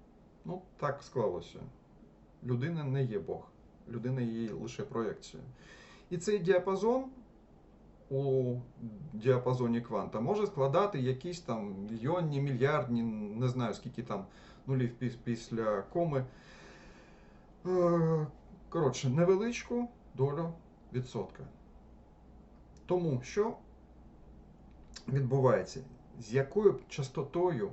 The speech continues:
не коливався, е, чоловік, людина, вона буде знаходитись постійно у резонансі з, е, матрицею і буде постійно працювати як проектор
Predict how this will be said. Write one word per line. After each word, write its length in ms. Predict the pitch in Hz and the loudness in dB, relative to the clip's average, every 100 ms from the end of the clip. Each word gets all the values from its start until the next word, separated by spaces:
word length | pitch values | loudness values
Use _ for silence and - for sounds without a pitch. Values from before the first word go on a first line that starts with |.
| - | -6
не 360 | 110 147 120 - - | -2 0 0 -4 -8
коливався, 760 | 127 131 127 135 117 - - 95 - - - - - 110 | 0 4 6 6 4 0 -8 -14 -14 -20 -20 -20 -18 -8
е, 480 | 104 104 98 98 98 | -6 -4 -4 -6 -8
чоловік, 440 | 147 143 214 240 | -2 0 -2 -2
людина, 400 | 147 120 110 95 - - - - - - - | 0 2 0 -2 -10 -20 -20 -20 -20 -20 -2
вона 340 | 131 147 185 196 | 0 2 2 0
буде 320 | 156 156 143 | 0 0 0
знаходитись 640 | 127 123 - 139 165 123 | 0 0 0 -2 -2 -8
постійно 720 | - 139 127 - 147 156 127 - | -4 -4 -4 -4 -2 0 0 -2
у 100 | 123 | -2
резонансі 760 | 120 110 110 113 113 101 - 95 | 0 0 -2 -2 -2 -4 -8 -12
з, 220 | 92 95 | -10 -6
е, 340 | 107 104 101 - - - - - - - - - 107 | -2 0 0 -4 -16 -20 -20 -20 -20 -20 -20 -16 -6
матрицею 520 | 117 127 107 - - 82 - | 0 0 -2 -6 -10 -8 -2
і 80 | |
буде 280 | 139 170 139 | 0 2 2
постійно 720 | 131 135 - 170 220 196 107 - - - - - - - | 0 -2 -2 -2 0 0 -4 -10 -20 -20 -20 -20 -20 -8
працювати 560 | - 123 131 131 160 131 | -4 0 2 2 2 0
як 200 | 131 120 | 0 -2
проектор 600 | - 113 107 107 - | -2 0 0 -2 -4